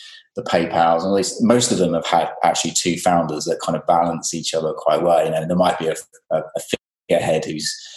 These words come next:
a bit more charismatic and salesy, but then behind the scenes, you've got someone that's perhaps financial or, or operational. And I, yeah, I think that, that balance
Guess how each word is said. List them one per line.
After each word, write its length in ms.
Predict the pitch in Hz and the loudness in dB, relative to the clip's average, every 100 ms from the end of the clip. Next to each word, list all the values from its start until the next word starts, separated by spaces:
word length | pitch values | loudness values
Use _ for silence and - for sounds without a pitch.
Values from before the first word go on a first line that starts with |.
| - _ - | -20 _ -6
a 40 | 92 | -4
bit 80 | |
more 120 | 87 82 | -2 -2
charismatic 840 | 90 82 95 92 92 - 82 82 | 0 0 2 2 4 2 0 -2
and 120 | 76 | -2
salesy, 800 | - 95 87 85 85 85 87 - | 2 4 2 0 -2 0 -2 -4
but 80 | 90 | -2
then 140 | 87 | 0
behind 280 | 90 87 87 | 2 2 2
the 40 | 82 | 0
scenes, 220 | 90 82 | -2 -2
you've 100 | 82 | -4
got 100 | 80 | -4
someone 260 | 90 82 | -2 -4
that's 140 | 78 76 | -4 -2
perhaps 260 | 85 80 | 0 0
financial 600 | - 82 92 95 87 90 | 0 2 2 2 0 -4
or, 240 | 85 82 85 | -2 -2 -4
or 220 | 90 87 87 | -2 0 0
operational. 580 | 95 92 92 - 85 | 2 2 2 0 0
And 80 | 87 | 0
I, 120 | 110 - _ - | 0 -2 _ -10
yeah, 340 | 339 202 95 71 - | -2 2 2 2 2
I 120 | 92 | 0
think 300 | - 95 85 | 2 -2 0
that, 140 | 85 80 - - | 0 -2 -4 -2
that 220 | 85 - | 0 2
balance 480 | 90 82 - - | 2 0 -4 -6